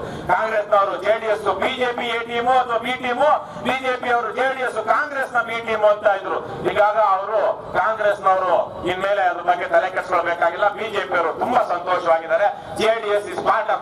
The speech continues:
the team, team ಬಿ ಜೆ ಪಿ ಅಷ್ಟೇ. ಜೆ ಡಿ ಎಸ್ ಬಗ್ಗೆ, ವಂಶ ಪಾರಂಪರ್ಯ ರಾಜಕಾರಣದ ಬಗ್ಗೆ, ಅವಕಾಶವಾದಿ ರಾಜಕಾರಣದ ಬಗ್ಗೆ ಏನು ಕುಡಿದ್ರು ಕುಡಿದ್ರು ಒಂದಷ್ಟು ಜನ ಏನು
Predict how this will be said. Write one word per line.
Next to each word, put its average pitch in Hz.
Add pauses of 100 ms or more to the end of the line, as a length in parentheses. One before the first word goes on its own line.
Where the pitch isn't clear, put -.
the 202 (240)
team, 359 (500)
team 220
ಬಿ 180
ಜೆ 156
ಪಿ 147
ಅಷ್ಟೇ. - (1300)
ಜೆ 180
ಡಿ 190
ಎಸ್ 185
ಬಗ್ಗೆ, 175 (380)
ವಂಶ 143
ಪಾರಂಪರ್ಯ 170
ರಾಜಕಾರಣದ 170
ಬಗ್ಗೆ, 170
ಅವಕಾಶವಾದಿ 175
ರಾಜಕಾರಣದ 185
ಬಗ್ಗೆ 190 (480)
ಏನು 330 (200)
ಕುಡಿದ್ರು 311
ಕುಡಿದ್ರು 285
ಒಂದಷ್ಟು 247
ಜನ 226 (1120)
ಏನು 226